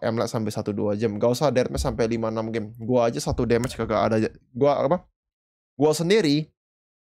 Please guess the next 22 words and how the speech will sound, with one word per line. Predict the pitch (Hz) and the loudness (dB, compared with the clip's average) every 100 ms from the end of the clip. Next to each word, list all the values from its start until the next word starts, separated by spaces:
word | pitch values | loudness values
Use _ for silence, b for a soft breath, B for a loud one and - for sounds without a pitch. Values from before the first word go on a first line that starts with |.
| _ _ _ _ _ | _ _ _ _ _
satu | 139 160 185 | 0 2 2
pun | |
gak | 170 123 | 2 4
ada | 120 | 4
damage | 139 135 - | 2 0 -4
gitu. | 95 87 - _ _ _ _ _ | -6 -8 -12 _ _ _ _ _
Kalau | 123 131 | 0 2
kalian | 151 180 | 2 2
perhatiin | 143 131 160 147 | 0 2 0 0
nih, | 131 143 - _ _ _ _ _ _ _ _ _ | -2 -4 -8 _ _ _ _ _ _ _ _ _
ada | 113 123 | 0 2
D | |
M | 135 139 | 2 0
gak? | - - | -4 -2
Gak | 123 156 | -2 0
ada. | 127 139 - _ _ _ _ _ _ _ _ _ _ _ | -2 -4 -10 _ _ _ _ _ _ _ _ _ _ _
Ini | 139 180 | -4 0
D | 165 151 | 4 4
M | 165 | 2
pun | 175 185 185 170 - - _ | 0 -2 -2 -6 -8 -12 _
kapan | - 156 160 104 | -8 -4 -2 -4
ini? | 92 | -8